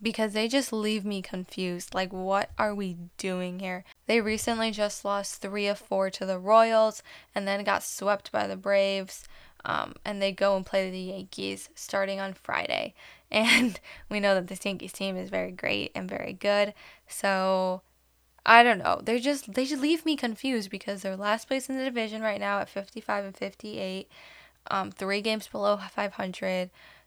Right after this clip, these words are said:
And the Orioles are currently a-, are ahead of them. So it's kind of like, what are they doing? Did the trades that they make at the deadline actually benefit them? Or are they kind of stalling for the offseason? Like,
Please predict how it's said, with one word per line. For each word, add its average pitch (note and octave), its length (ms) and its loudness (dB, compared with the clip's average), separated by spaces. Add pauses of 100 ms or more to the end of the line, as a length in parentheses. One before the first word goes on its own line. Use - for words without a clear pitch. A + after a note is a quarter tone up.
And F#3+ 340 -4
the - 100 0
Orioles G#3 400 4
are G#3+ 80 0
currently G#3+ 380 -2
a-, A3 340 0
are G3+ 140 0
ahead A3 300 0
of G3 160 -4
them. G#3 260 -8
So G3+ 200 -8
it's G3+ 120 -8
kind G#3 220 -4
of G3+ 100 -8
like, F#3+ 240 -4
what F#3 460 -4
are A#3+ 140 2
they B3 200 -2
doing? G3 720 -6 (420)
Did G#3 260 -4
the G3+ 160 0
trades G#3 420 -6
that G#3+ 120 -4
they G#3+ 100 -6
make G#3 240 -8
at G3+ 80 -6
the G3+ 80 -8
deadline G3 480 -4
actually G3 380 -4
benefit A3 540 -6
them? A#3 260 0
Or F#3+ 200 -4
are F#3 80 -6
they F#3 220 -8
kind F#3+ 200 -6
of F#3 80 -12
stalling G3 720 -6
for - 160 -8
the F#3 120 -6
offseason? A3+ 600 0
Like, G#3 220 -14